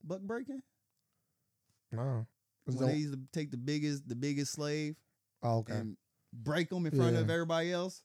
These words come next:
Speaker 2: I've, I've heard, I've never heard of the term. I do know
Speaker 1: Breaking
Speaker 2: what
Speaker 1: the
Speaker 2: it
Speaker 1: buck.
Speaker 2: is.
Speaker 1: So,
Speaker 2: But everybody don't know our history. You know that.
Speaker 1: I know, man.
Speaker 2: Shit, you be
Speaker 1: But
Speaker 2: tell-, you be telling me new shit all the time.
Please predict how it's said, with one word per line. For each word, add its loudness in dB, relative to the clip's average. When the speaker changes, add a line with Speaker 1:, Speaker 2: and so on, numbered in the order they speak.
Speaker 2:
I've, 0
I've 2
heard, 4
I've 6
never 6
heard 2
of 2
the 2
term. 2
I 2
do 4
know 8
Speaker 1:
Breaking 8
Speaker 2:
what 4
Speaker 1:
the -
Speaker 2:
it 6
Speaker 1:
buck. 6
Speaker 2:
is. -6
Speaker 1:
So, -2
Speaker 2:
But 4
everybody 6
don't 8
know 6
our 2
history. -2
You -2
know 0
that. -2
Speaker 1:
I -6
know, -2
man. -8
Speaker 2:
Shit, 0
you 6
be 4
Speaker 1:
But 10
Speaker 2:
tell-, -4
you 8
be 8
telling 8
me 12
new 12
shit 6
all 6
the 4
time. 2